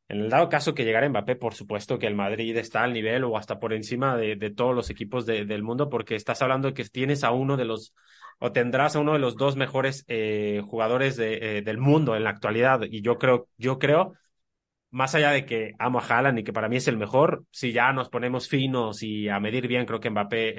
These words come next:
e-, es mejor que Haaland, mucho más completo y tiene más cualidades. Eh, entonces,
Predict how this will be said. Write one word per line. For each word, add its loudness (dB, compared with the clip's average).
e-, -4
es -6
mejor -6
que -10
Haaland, -2
mucho -8
más -6
completo -6
y -10
tiene -8
más -8
cualidades. -2
Eh, -8
entonces, -10